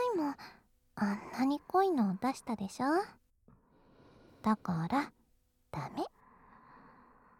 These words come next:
だってもったいないよ。せっかくのご褒美、薄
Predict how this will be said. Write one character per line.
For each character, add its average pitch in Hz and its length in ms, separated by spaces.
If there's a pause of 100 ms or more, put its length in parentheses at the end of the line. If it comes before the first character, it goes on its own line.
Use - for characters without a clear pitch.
(340)
だ 254 160
っ 247 80 (100)
て - 120
も 185 180
っ - 120
た 320 140
い 370 80
な 415 180
い 392 120
よ。 349 200 (1080)
せ - 200
っ 277 140
か 311 160
く 349 160
の 302 160
ご 214 160
褒 294 300
美、 240 280 (720)
薄 - 540